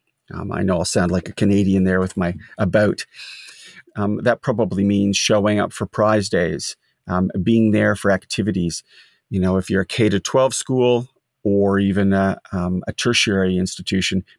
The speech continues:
being there to talk to, uh, parents during those times, talking with professors and teachers, kind of showing up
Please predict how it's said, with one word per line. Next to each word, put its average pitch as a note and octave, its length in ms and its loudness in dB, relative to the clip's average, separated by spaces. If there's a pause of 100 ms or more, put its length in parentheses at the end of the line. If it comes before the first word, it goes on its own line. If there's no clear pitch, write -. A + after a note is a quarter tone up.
being G#2+ 240 2
there G2+ 220 2
to - 120 -8
talk F#2 340 -4
to, F#2+ 280 0
uh, F2+ 60 2
parents A#2 500 0
during F#2 260 0
those F2 220 -2
times, F2+ 640 -4 (500)
talking A2 420 2
with G2 280 0
professors G2 500 -2
and F#2 100 0
teachers, F#2 680 -4 (340)
kind G#2+ 160 -2
of F2+ 80 -2
showing F#2 460 2
up E2 160 -4